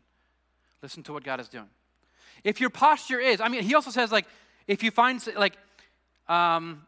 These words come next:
"Heal the sick who, uh, who are there and tell them the kingdom of God has come near to you." So if something is broken, fix it. If someone is unwell, heal them. If they, if they are in need in some way, meet that need and then explain the kingdom of God has come near you.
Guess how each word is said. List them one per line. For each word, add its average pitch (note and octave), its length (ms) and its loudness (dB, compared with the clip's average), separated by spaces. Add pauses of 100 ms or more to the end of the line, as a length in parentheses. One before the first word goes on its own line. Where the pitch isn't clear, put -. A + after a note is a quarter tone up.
"Heal D#4 260 2
the D4 80 -4
sick B3+ 360 0 (340)
who, A3 220 -4
uh, F3+ 260 2
who G#3 100 0
are A3+ 120 4
there G#3+ 260 4
and F#3+ 80 -10
tell G#3+ 140 0
them G3 120 -4
the F3 60 -4
kingdom A#3+ 280 -8
of A3+ 60 -6
God G#3 200 2
has G3 80 -10
come G3 160 -6
near G3+ 180 -6
to G3+ 100 -10
you." F#3+ 80 -4
So B3 240 4 (320)
if G3 80 -2
something C4+ 240 0
is B3+ 100 -2
broken, B3 360 4 (200)
fix - 220 0
it. D3+ 80 -4
If - 60 -12
someone B3+ 180 -4
is A3 80 -2
unwell, B3+ 400 4 (220)
heal D4+ 300 2
them. D3+ 120 -4
If D#3+ 120 -8
they, A#3 120 2
if A3 320 -6
they C4 120 4
are A#3+ 120 4
in A3+ 180 0
need C4 200 0
in G#3 100 -6
some A3+ 220 -4
way, A3+ 280 2 (320)
meet B3+ 280 -2
that A#3+ 180 4
need A3 420 -2 (320)
and G#3 140 -4
then A#3 80 0
explain A#3 560 -2
the F3 60 -6
kingdom A#3+ 340 -12
of B3 100 -10
God G3+ 220 0
has E3+ 100 -10
come F#3 260 -12
near F3+ 200 -10
you. D3 380 -10